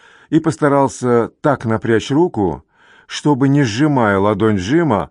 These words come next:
она оставалась крепкой и не поддалась его давлению.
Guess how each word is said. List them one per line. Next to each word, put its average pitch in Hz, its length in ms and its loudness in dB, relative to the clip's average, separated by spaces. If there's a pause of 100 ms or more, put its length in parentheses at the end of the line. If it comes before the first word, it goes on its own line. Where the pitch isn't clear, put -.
(300)
она 143 240 0
оставалась 147 560 0
крепкой 143 720 2 (300)
и 143 100 2
не 143 120 2
поддалась 123 680 -2
его 110 200 0
давлению. 90 640 -4